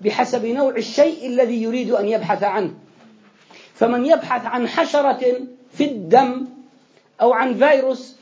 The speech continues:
فإنه يبحث عنه بآليات عمل مختلفة عن الذي يبحث عن حصاة في التراب.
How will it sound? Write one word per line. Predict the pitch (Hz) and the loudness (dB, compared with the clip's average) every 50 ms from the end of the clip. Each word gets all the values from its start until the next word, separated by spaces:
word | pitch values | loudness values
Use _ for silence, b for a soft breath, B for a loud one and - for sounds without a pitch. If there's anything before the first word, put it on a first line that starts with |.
| b b | b b
فإنه | - 262 277 294 302 269 269 285 311 | 2 4 4 4 2 0 0 2 2
يبحث | 302 - - 269 254 208 | 0 0 0 -2 0 0
عنه | 262 277 302 269 247 233 | 0 0 0 -2 -2 -2
بآليات | 226 277 262 240 254 262 240 254 254 277 285 247 247 | -2 -2 0 0 0 2 0 0 2 2 2 2 0
عمل | 269 254 233 262 269 262 254 254 | -2 -4 -2 -2 -2 -2 -2 -2
مختلفة | 247 240 247 - - 349 349 311 262 - 247 233 233 233 B B B B | -4 -4 -4 -4 -2 0 0 0 0 0 0 0 0 -2 B B B B
عن | - 220 262 277 | -4 -2 0 0
الذي | 277 269 277 277 262 277 269 | 2 4 4 2 2 2 0
يبحث | 285 302 294 - - 240 240 | 0 0 0 0 -4 -2 0
عن | 269 254 254 240 | 0 0 -2 -2
حصاة | - 247 240 247 262 240 | -4 -4 -2 0 0 0
في | - 240 233 185 220 | 0 -2 -4 -6 -6
التراب. | 202 - - 208 202 196 190 185 | -8 -6 -4 -2 -2 -2 -2 -4